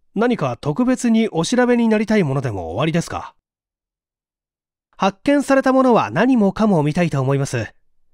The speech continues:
死体ははや運び去られたでしょうか？」「はあ、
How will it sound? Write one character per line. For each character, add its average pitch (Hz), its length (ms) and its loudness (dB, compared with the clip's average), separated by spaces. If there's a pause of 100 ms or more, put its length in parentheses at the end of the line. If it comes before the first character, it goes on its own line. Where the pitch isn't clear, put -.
(540)
死 - 120 -6
体 262 180 2
は 254 260 4
は 247 140 0
や 208 200 2 (160)
運 214 100 2
び 262 100 0
去 269 140 0
ら 285 80 2
れ 269 80 0
た 175 100 -4
で 143 100 -4
し 127 80 -6
ょ 135 60 -2
う 123 40 -6
か？」 - 300 -8 (1600)
「は 123 500 -4
あ、 - 0 -